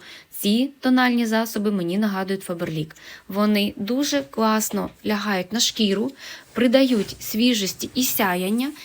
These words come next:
і при цьому вони не дають ефекту маски. Це неймовірно, вони наче поглинаються і стають непомітними на вашій шкірі, при цьому вони скривають ці недоліки.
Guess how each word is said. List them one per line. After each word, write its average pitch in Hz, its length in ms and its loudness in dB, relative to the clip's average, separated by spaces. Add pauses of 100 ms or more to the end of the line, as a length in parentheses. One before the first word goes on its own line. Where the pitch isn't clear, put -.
(120)
і 220 100 -2
при 220 180 2
цьому 311 300 2
вони 233 260 4
не 220 180 2
дають 294 400 2
ефекту 196 360 -2
маски. 156 460 -4 (360)
Це 196 180 -2
неймовірно, 208 680 2
вони 175 200 -2
наче 220 300 -2
поглинаються 240 680 0
і 214 100 -6
стають 196 380 -2
непомітними 226 640 0
на 170 120 -2
вашій 170 240 -4
шкірі, 330 380 0
при 233 160 -4
цьому 294 260 2
вони 208 200 4
скривають 208 480 -2
ці - 120 -6
недоліки. 160 600 -4